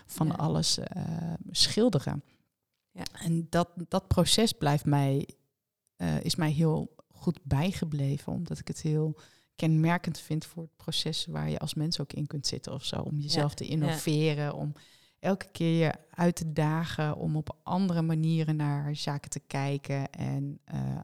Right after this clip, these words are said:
Speaker 1: uit te voeren of te doen of uit te proberen.
Speaker 2: Ja.
Speaker 1: Eh, voor mij is dat die mind gym.
Speaker 2: Ja,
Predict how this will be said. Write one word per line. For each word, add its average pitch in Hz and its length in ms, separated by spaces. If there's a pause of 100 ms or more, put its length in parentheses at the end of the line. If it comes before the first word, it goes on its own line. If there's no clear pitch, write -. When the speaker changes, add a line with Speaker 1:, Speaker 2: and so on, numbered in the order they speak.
Speaker 1:
uit 151 240
te - 80
voeren 151 480
of - 120
te 147 160
doen 160 440
of - 160 (160)
uit 151 180
te - 80
proberen. 147 760 (420)
Speaker 2:
Ja. 196 180
Speaker 1:
Eh, - 240 (280)
voor - 200
mij 170 140
is 165 100
dat 147 140
die 160 100
mind 139 360
gym. 147 360
Speaker 2:
Ja, 185 180